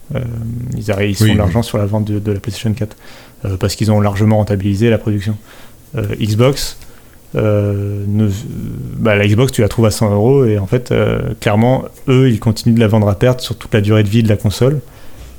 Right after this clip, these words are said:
Speaker 1: Et évidemment, ils se font de l'argent, euh, sur, euh, sur la
Speaker 2: Sur
Speaker 1: vente
Speaker 2: les
Speaker 1: de
Speaker 2: jeux,
Speaker 1: jeux vidéo
Speaker 2: de toute façon,
Speaker 1: et
Speaker 2: les
Speaker 1: sur les
Speaker 2: jeux et les
Speaker 1: services.
Speaker 2: services. Ouais.
Speaker 1: Oui, exactement. Et, euh, euh, ça, du coup, ça ne veut pas dire que Xbox est déficitaire, la branche en général, c'est juste, euh, la vente de consoles, le, le hardware physique,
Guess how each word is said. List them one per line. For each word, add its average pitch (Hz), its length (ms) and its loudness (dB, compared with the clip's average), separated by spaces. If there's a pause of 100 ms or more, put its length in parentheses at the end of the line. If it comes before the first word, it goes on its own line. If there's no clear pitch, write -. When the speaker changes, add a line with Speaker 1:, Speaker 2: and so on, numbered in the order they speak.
(100)
Speaker 1:
Et 107 360 2
évidemment, 104 360 4
ils 120 60 2
se - 140 -4
font 117 120 2
de 110 60 4
l'argent, 107 400 0 (540)
euh, 110 120 2
sur, 120 420 4
euh, 110 460 2 (140)
sur - 160 -4
la 107 80 2
Speaker 2:
Sur 95 60 2
Speaker 1:
vente 113 100 4
Speaker 2:
les 110 60 4
Speaker 1:
de 101 40 4
Speaker 2:
jeux, 110 60 4
Speaker 1:
jeux 120 80 6
vidéo 104 220 4
Speaker 2:
de 113 60 6
toute 131 100 2
façon, 95 320 2
Speaker 1:
et - 40 4
Speaker 2:
les - 40 4
Speaker 1:
sur 104 120 6
les 104 60 4
Speaker 2:
jeux 127 120 4
et - 40 4
les 107 80 4
Speaker 1:
services. 127 480 2
Speaker 2:
services. - 20 -20 (400)
Ouais. - 120 -2 (260)
Speaker 1:
Oui, 131 140 2 (120)
exactement. 113 560 2
Et, 113 200 4
euh, 98 60 2 (600)
euh, 104 380 6
ça, 113 180 2 (140)
du 110 120 4
coup, 135 120 2
ça 131 100 4
ne 117 60 6
veut 117 100 4
pas 120 140 4
dire 131 200 2
que 127 80 0
Xbox 113 540 4
est 123 160 2
déficitaire, 120 760 2
la 107 100 6
branche 113 320 4
en - 20 4
général, 107 420 4
c'est 104 220 0
juste, 113 320 0
euh, 104 380 2
la 101 120 0
vente 123 260 4
de 110 100 4
consoles, 117 480 2
le, 104 160 2
le 98 180 0
hardware 110 380 4
physique, 117 440 0